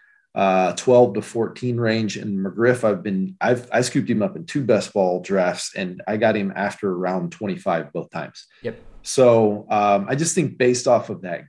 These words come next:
Speaker 1: gap, uh, I like the value of McGriff the most. He was a guy that was there last year. He's familiar, Anderson's familiar with him.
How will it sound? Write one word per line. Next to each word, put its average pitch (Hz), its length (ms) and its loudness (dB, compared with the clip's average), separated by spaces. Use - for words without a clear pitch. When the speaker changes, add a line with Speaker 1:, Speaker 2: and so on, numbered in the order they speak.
Speaker 1:
gap, 104 440 -2
uh, 92 720 2
I 101 120 -4
like 104 320 2
the 104 100 0
value 92 460 0
of 80 80 -10
McGriff 95 520 -4
the 85 80 -10
most. 92 340 -2
He 123 100 -2
was 117 160 -2
a 113 40 -2
guy 117 220 6
that 117 100 0
was 110 140 -2
there 113 180 2
last 110 360 -2
year. 110 180 0
He's 95 180 -4
familiar, 95 380 -2
Anderson's 120 420 -2
familiar 113 400 0
with 107 160 -2
him. 107 400 -4